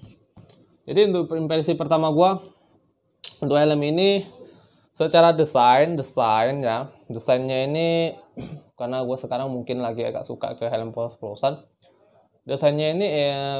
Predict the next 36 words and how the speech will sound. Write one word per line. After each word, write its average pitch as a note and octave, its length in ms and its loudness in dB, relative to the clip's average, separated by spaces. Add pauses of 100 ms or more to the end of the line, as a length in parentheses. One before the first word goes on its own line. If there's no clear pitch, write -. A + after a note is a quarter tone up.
(100)
bik-, B2+ 320 -10
buat C3+ 320 0
gua C3 340 4 (460)
nggak A#2+ 240 -6
terlalu A#2+ 240 -4
istimewa A#2 560 -4
sih A2 160 -8
ya. A#2 160 2
Ini C3 240 -2
pendapat A#2+ 400 0
gua C3 160 2
ya, A#2 140 2 (100)
pendapat A2+ 320 -4
teman-teman A#2 400 -8
lain, B2+ 160 -6 (560)
bos-bos B2+ 320 -8
lain B2 240 -4
boleh A2 480 -6 (320)
berbeda A2 400 -2
ya, A2+ 80 2
kan A#2 160 -6
ini C#3 240 -6
opini A#2 400 -8
saya, A#2 240 -6
pe-, - 160 -14
pendapat A2 480 -10
gue A#2 160 -6
pribadi. A2+ 640 -4 (320)
Jadi A#2+ 240 -10
ya B2 80 -8 (240)
berbeda A#2 560 -6
pendapat A#2 400 -8 (160)
itu C3+ 320 -6
pasti B2 240 -8
ada A2+ 240 -4
ya. G#2 120 -10